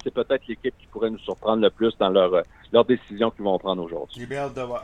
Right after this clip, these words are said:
Speaker 2: Et en terminant, le baseball, euh, quel entraînement, c'est, c'est pas mal à l'eau, hein ? Euh, moi, je,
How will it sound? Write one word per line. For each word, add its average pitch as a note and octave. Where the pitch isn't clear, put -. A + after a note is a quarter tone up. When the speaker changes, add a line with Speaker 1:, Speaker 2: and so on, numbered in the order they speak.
Speaker 2:
Et D#3+
en E3+
terminant, E3
le E3
baseball, D#3
euh, A#2+
quel D3+
entraînement, C#3
c'est, B2
c'est G#2+
pas B2
mal D3
à C3
l'eau, B2+
hein ? F3
Euh, C3
moi, D3
je, -